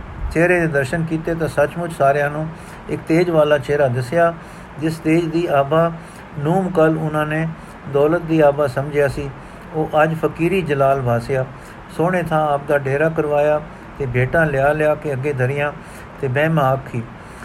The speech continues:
ਹੂਤੋ ਜ-, ਸਥਾਨ ਜਹਾਂ ਤਿਨ ਨੀਕਾ, تیں بٹھائے بیدی کل ٹیکا، دھرے اپائن بندھن کرہیں، استت بارمبار اچرہیں۔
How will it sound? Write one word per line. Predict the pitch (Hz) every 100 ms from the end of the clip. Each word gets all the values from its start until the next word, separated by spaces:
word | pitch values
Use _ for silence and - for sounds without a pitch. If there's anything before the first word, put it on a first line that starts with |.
| - - - -
ਹੂਤੋ | 156 160 196 190
ਜ-, | 160 160 127
ਸਥਾਨ | - 139 143 160 175 160
ਜਹਾਂ | 139 156 180
ਤਿਨ | 165 165 147
ਨੀਕਾ, | 143 143 - 170 196 208 - - - - -
تیں | 160 185
بٹھائے | 165 147 143 165
بیدی | 156 147 143 170 175
کل | 160 147 143
ٹیکا، | 143 - 170 190 196 - - - - 123
دھرے | 135 190
اپائن | 185 160 156 147 165 160 143
بندھن | 143 147 175 165 160
کرہیں، | 156 143 165 185 190 - - - -
استت | 165 165 165 170 156
بارمبار | 143 151 156 143 139 156 156
اچرہیں۔ | 143 127 143 127 127